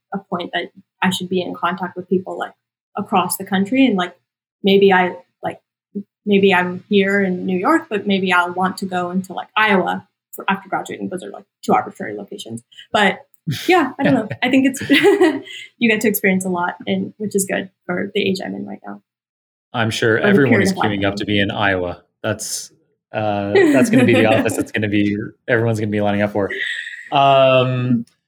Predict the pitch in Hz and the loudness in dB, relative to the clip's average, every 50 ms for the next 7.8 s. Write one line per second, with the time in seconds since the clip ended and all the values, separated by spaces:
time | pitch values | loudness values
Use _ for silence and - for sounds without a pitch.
0 | - - - _ - - - 165 160 156 151 151 151 151 147 147 147 147 147 147 | -14 -14 -12 _ -12 -2 2 4 6 6 6 6 6 6 8 8 6 6 4 4
1 | 147 143 139 139 156 - - - _ _ _ _ _ _ _ _ _ _ _ _ | 2 4 2 2 2 0 -4 -12 _ _ _ _ _ _ _ _ _ _ _ _
2 | _ - 160 120 98 98 110 143 147 170 165 - 175 170 165 - - 127 117 113 | _ -2 0 0 0 0 0 0 0 0 0 0 0 0 0 0 2 4 4 4
3 | 113 120 - - 131 123 123 120 113 131 139 139 139 139 143 131 131 120 123 117 | 4 4 2 0 0 0 0 2 2 4 4 2 4 2 0 0 0 -2 -2 -2
4 | 120 117 117 117 117 113 113 113 113 110 110 110 107 107 110 - _ _ _ _ | 0 2 4 4 6 4 4 4 2 2 2 0 0 -2 -6 -12 _ _ _ _
5 | _ _ - 113 101 113 107 107 107 107 107 104 101 - 123 127 127 123 120 113 | _ _ -6 -4 0 4 4 4 4 2 -2 -4 -4 -4 -4 -2 -2 -2 -2 -4
6 | 104 110 113 113 113 110 110 107 107 110 113 113 - 113 110 104 - - 117 120 | -4 -2 0 2 4 4 4 4 2 0 -2 -2 -4 -4 -4 -4 -2 -2 -2 -2
7 | 120 113 101 107 101 - - 110 104 104 104 101 101 98 101 | -2 -4 -6 -6 -10 -8 -4 -2 0 0 0 0 -2 -4 -6